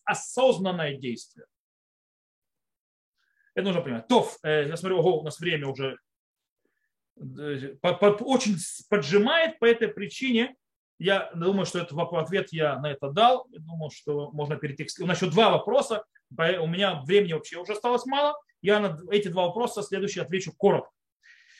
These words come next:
Первый вопрос. Было ли у вас такое, что, да, в ответ на галактический вопрос вы через какое-то время, как иногда через несколько лет, понимали, что ошиблись?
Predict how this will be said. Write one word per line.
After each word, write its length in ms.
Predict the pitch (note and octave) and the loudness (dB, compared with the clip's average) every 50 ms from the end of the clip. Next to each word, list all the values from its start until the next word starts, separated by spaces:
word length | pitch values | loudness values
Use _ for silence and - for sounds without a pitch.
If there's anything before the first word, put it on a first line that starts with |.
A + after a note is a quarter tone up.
| - - _ _ - | -20 -20 _ _ 4
Первый 320 | A#3 B3 A#3+ A3 F3+ E3+ | 6 6 8 8 6 4
вопрос. 480 | E3 E3+ - A3+ C4 C#4 C#4 C#4 - - | 2 2 2 2 2 2 2 2 0 -8
Было 400 | - C#3 C3 F3+ C#4 D#4+ D4+ C#4 | -14 -4 0 2 2 4 6 4
ли 80 | B3+ B3 | 6 6
у 60 | A3+ | 6
вас 220 | G#3+ A#3+ B3 - - | 4 4 0 0 -2
такое, 280 | G#3 - - C4 C4+ | -4 -4 -2 -2 -2
что, 160 | - - - | -2 -2 -2
да, 120 | E3+ - A3+ | -2 -2 0
в 80 | G3+ | 0
ответ 200 | G3+ G#3 A3 A3+ | -2 0 0 0
на 100 | G#3 G#3 | 0 0
галактический 420 | F#3 F#3 F#3 - A3+ G#3+ - - F3+ | -4 -4 -6 -8 -10 -10 -6 -8 -6
вопрос 320 | E3+ - B3 B3 - - _ | -2 0 0 -2 -2 -4 _
вы 120 | F3 F3 | -10 -6
через 140 | F3 G3 - | -4 -4 -2
какое-то 200 | - G#3+ G3+ G#3 | -2 -2 -2 0
время, 260 | F#3+ G#3 A#3+ C4 A#3+ | 0 -2 0 -2 -2
как 200 | - - F#3 F3 | -4 -4 -6 -6
иногда 520 | E3 E3+ E3 D#3+ F3+ F3 F3+ F3 F3+ A3+ A3 | -6 -8 -10 -8 -6 -4 -4 0 0 0 0
через 200 | A3 G3+ E3 E3 | 0 -2 -4 -4
несколько 320 | G#3 G3+ - F3 - G3 | -6 -8 -8 -8 -2 0
лет, 140 | G#3+ A3+ A3 | 0 0 0
понимали, 340 | G3+ F#3+ F3+ F3 F3+ F#3 F#3+ | -4 -6 -4 -2 -2 -2 -4
что 180 | - - E3+ | -6 -4 -4
ошиблись? 480 | E3 D#3+ - - G3 F3 C3 A#2+ - _ | -4 -4 -2 -6 -8 -8 -8 -14 -20 _